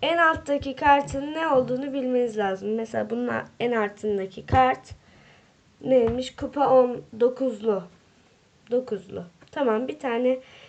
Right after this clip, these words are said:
seyircimiz bir tane kart seçsin. Mesela bu olsun.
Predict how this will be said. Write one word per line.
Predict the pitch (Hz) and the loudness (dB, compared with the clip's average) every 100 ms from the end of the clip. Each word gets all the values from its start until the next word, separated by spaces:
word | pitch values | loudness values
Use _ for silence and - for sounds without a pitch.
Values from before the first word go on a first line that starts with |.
| _ | _
seyircimiz | - 285 254 226 247 247 | 2 6 6 4 -4 -4
bir | 226 | -8
tane | 226 214 220 | -6 -6 -4
kart | 233 226 | -4 -4
seçsin. | - 175 170 - 185 208 - - | -6 -8 -8 -10 -8 -8 -12 -14
Mesela | 196 175 185 190 | -14 -10 -10 -6
bu | 208 185 | -4 -2
olsun. | 165 - 175 196 | -6 -10 -10 -10